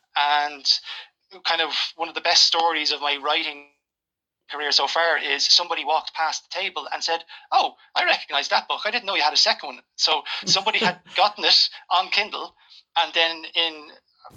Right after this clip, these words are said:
Speaker 1: random sequence of events, saw me out in public with the second one, and they bought the second one there. And I was like, "Oh my God, this is great.
Speaker 2: <laughs>
Speaker 1: I've, I've made it. Where's my movie scripts and my deals and all that stuff coming in?" Um, but I've just been doing it then ever since,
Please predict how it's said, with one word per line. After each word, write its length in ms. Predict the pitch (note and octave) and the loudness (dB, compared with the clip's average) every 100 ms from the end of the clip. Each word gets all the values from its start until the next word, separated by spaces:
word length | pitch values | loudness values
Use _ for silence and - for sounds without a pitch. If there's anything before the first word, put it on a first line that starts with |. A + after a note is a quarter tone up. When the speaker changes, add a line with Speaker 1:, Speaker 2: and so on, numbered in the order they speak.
| F3 | 0
Speaker 1:
random 280 | F3 A3 G3+ | 4 4 2
sequence 340 | F#3+ G3+ F3+ D#3 | -4 -4 -8 -8
of 100 | D#3 | -2
events, 340 | E3 D#3 E3+ | 0 0 -2
saw 360 | - - F#3 F#3+ | 0 4 4 4
me 120 | E3 | 0
out 140 | E3+ | -2
in 60 | - | 0
public 340 | F3 - E3 - - | 0 0 -4 -8 -14
with 140 | D3 - | -12 -6
the 80 | - | 2
second 320 | G3+ F3 C#3 | 2 2 0
one, 160 | C#3 - | 0 0
and 100 | D#3+ | -2
they 60 | E3+ | 2
bought 220 | G3 G3+ | 2 2
the 80 | F#3 | 0
second 240 | G#3 G3+ | -2 -2
one 100 | F#3+ | -6
there. 160 | A3+ G#3+ | 0 0
And 80 | D#3 | 0
I 40 | |
was 100 | D#3 | 0
like, 120 | F#3 G#3 | -2 -4
"Oh 40 | |
my 120 | A3+ | -4
God, 320 | B3+ B3+ A3+ - | 0 2 0 -2
this 160 | C#4+ - | 2 4
is 80 | C#4+ | 4
great. 240 | - - - - | 4 2 -2 0
Speaker 2:
<laughs> 100 | A4 | 0
Speaker 1:
I've, 160 | - - | 4 4
I've 200 | - F#4 | 4 4
made 240 | F4+ E4 | 4 4
it. 100 | D4 - | 0 -2
Where's 220 | D4+ C4+ | -4 -2
my 120 | C4+ | -4
movie 300 | C4 C#4 B3+ | -6 -10 -4
scripts 340 | G#3 G#3 - - | -4 -4 -6 -4
and 80 | |
my 80 | F#3 | -4
deals 400 | F3+ B3 A3 G3 | -4 -6 -6 -4
and 80 | F3+ | 2
all 100 | F#3+ | 4
that 160 | A3 A3 | 2 0
stuff 220 | - - | -4 -4
coming 160 | D#3 C#3+ | -8 -10
in?" 60 | |
Um, 1000 | C#3 - - - - - D#3+ D#3+ D3 D3+ - | -10 -4 0 0 0 0 4 4 2 -2 -2
but 80 | F3 | 0
I've 80 | F3 | 4
just 120 | A3+ | 2
been 100 | G3 | 2
doing 160 | E3+ D#3 | 0 -2
it 60 | |
then 120 | D3 | -4
ever 140 | C#3+ D#3 | -4 -2
since, 420 | D#3 D3 - | -4 -4 -6